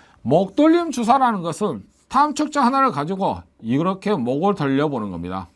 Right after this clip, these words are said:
좌측, 우측으로. 그다음 진자 주사는 탐 척자를 전체적으로 좌측, 우측으로 전체로 움직이는 이런 방법입니다. 그래서 진자 주사.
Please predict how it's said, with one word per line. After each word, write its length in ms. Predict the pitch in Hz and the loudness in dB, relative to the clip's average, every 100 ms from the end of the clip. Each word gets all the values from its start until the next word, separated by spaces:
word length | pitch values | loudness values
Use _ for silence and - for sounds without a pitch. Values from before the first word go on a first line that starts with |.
| _ _ _ _ | _ _ _ _
좌측, 420 | 113 117 - 98 | -8 -8 -8 -8
우측으로. 840 | 104 113 - 90 92 135 208 247 233 _ _ _ _ - _ | -8 -8 -12 -10 -6 -2 0 -2 -6 _ _ _ _ -20 _
그다음 360 | - 190 254 190 | 2 4 4 2
진자 400 | - 208 262 294 | 0 0 2 2
주사는 420 | 247 254 226 127 - _ _ _ _ _ _ _ _ _ _ _ - | 2 0 0 -2 -6 _ _ _ _ _ _ _ _ _ _ _ 0
탐 260 | 214 233 | 2 2
척자를 720 | - 220 214 208 185 208 220 | 0 -4 0 0 2 2 -2
전체적으로 680 | - 131 131 151 143 143 151 | -6 -8 -2 -2 -2 -2 -4
좌측, 500 | - 110 120 - 127 | -6 -6 -6 -6 -6
우측으로 320 | 110 - 127 120 | -6 -6 -6 -6
전체로 420 | - 113 214 247 | -6 0 2 4
움직이는 720 | 196 123 107 85 85 165 214 - | 2 0 -4 -4 -4 -6 -8 -8
이런 240 | 110 123 | -4 -4
방법입니다. 680 | 101 95 101 90 87 87 - - - - | -4 -4 -4 -4 -6 -8 -10 -14 -16 -6
그래서 260 | 117 131 | -4 -2
진자 460 | - 139 127 139 139 | -4 -4 0 0 0
주사. 420 | 113 98 110 | -4 -4 -2